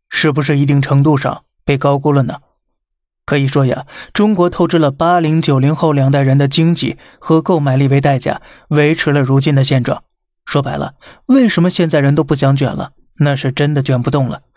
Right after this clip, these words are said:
动辄几百个 W 的房产背后，全都是八零、九零后两代人未来三十年的钱借到现在来用了。所以，房产问题不解决，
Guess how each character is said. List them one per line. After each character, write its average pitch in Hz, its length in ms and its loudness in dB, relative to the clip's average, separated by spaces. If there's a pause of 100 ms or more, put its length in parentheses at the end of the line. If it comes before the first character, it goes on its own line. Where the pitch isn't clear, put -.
(280)
动 220 240 2
辄 185 180 2
几 185 280 0
百 139 200 -2
个 143 120 -2
W 147 360 2
的 139 80 2
房 147 280 0
产 139 180 0
背 143 160 0
后， 135 220 -2 (240)
全 165 260 0
都 170 140 2
是 151 160 -2
八 160 280 0
零、 151 220 0
九 143 240 0
零 139 180 2
后 156 200 0
两 135 180 -2
代 135 140 0
人 120 200 -2 (280)
未 151 200 2
来 135 200 0
三 214 280 0
十 160 140 -2
年 139 100 2
的 139 120 2
钱 135 260 -2 (320)
借 151 220 0
到 139 160 0
现 139 240 0
在 143 160 2
来 123 140 0
用 135 200 2
了。 - 140 -10 (680)
所 - 160 -4
以， 127 200 -4 (200)
房 156 300 -2
产 139 180 0
问 139 140 2
题 143 80 0
不 139 100 -2
解 127 140 -2
决， - 220 -6